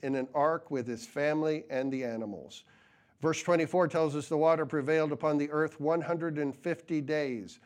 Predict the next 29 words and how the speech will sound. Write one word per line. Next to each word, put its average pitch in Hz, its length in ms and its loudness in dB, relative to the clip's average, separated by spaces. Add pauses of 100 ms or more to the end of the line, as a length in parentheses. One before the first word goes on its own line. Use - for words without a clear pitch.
(260)
As 156 160 2
we'll 165 140 2
see 165 180 0
later, 156 340 2
there's 143 240 0
forty 180 400 0
days 170 360 0
of 139 160 -4
rain 175 340 2
and 147 160 0
a 135 60 -2
hundred 170 420 -2
and 147 220 -2
ten 165 320 -2
days 160 440 -2 (380)
in 147 220 4
which 156 340 0
the 143 160 0
land 151 420 4
was 147 240 0
flooded 160 440 2
without 151 440 0
any 151 220 2
sign 151 500 2
of 127 140 -4
the 143 80 0
water 143 400 4
going 135 380 0
down. 113 420 -4